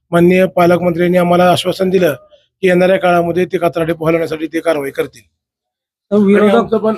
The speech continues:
Speaker 1: आमचं पण या नगरपालिकेच्या ह्याच्यामध्ये, अ, अजेंडा आहे की कचरा डेपोवरती, अ, कचऱ्यावरती प्रक्रिया करून कचरा डेपो हलव-, हटवण्यासाठी आम्ही प्रयत्न करणार.
Speaker 2: विरोधक म्हणतायत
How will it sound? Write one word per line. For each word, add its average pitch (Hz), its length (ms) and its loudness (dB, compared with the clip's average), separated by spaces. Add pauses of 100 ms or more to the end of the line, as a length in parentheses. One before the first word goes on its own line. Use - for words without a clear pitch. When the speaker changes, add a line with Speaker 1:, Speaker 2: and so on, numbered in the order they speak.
(140)
Speaker 1:
आमचं 175 240 -6
पण 208 280 0 (560)
या 180 80 0
नगरपालिकेच्या 190 680 0
ह्याच्यामध्ये, 185 500 0 (140)
अ, 160 80 -6 (300)
अजेंडा 180 320 0
आहे 156 160 0 (560)
की 220 280 0 (240)
कचरा 185 220 0
डेपोवरती, 190 640 0 (100)
अ, 160 220 0
कचऱ्यावरती 175 600 0
प्रक्रिया 175 380 0
करून 180 300 2 (560)
कचरा 185 200 -2
डेपो 190 340 2 (360)
हलव-, 185 300 2
हटवण्यासाठी 175 720 0
आम्ही 170 180 0
प्रयत्न 160 320 -4
करणार. 123 360 -8 (1300)
Speaker 2:
विरोधक 196 440 2
म्हणतायत 202 380 2